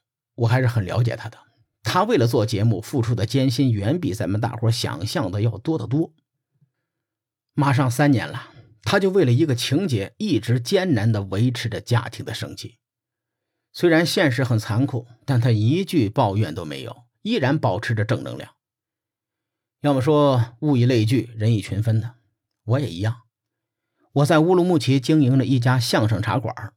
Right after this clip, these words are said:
受大环境的影响也挺难的。不过您要是有机会来乌鲁木齐啊，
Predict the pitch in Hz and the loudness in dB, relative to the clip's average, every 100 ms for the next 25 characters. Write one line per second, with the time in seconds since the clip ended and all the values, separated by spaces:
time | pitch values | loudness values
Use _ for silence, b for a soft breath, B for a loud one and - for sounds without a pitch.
0 | _ - 147 127 147 117 107 131 120 104 | _ -6 -6 0 0 0 0 2 2 0
1 | 104 127 - 92 98 - 87 - 107 - | -2 -4 -4 -6 -8 -6 -10 -12 -18 -20
2 | _ _ _ _ _ _ _ _ 196 220 | _ _ _ _ _ _ _ _ 0 4
3 | 156 226 226 147 127 110 233 262 156 131 | 4 4 4 2 2 2 2 2 4 4
4 | 180 208 180 160 147 131 101 | 2 2 2 0 2 0 0